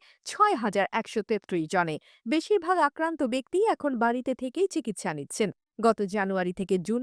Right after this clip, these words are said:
পর্যন্ত এই সময়ে করোনায় মৃত্যুর মোট সংখ্যা পঁয়ষট্টি।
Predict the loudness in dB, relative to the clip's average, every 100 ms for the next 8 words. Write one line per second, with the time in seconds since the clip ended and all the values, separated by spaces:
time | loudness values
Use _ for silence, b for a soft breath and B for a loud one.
0 | 0 0 2 0 -2 -2 -4 -2 -4 -2
1 | 0 2 4 4 4 0 0 0 -2 -2
2 | -4 0 0 0 -2 -4 -4 2 0 4
3 | 4 4 -2 -2 -4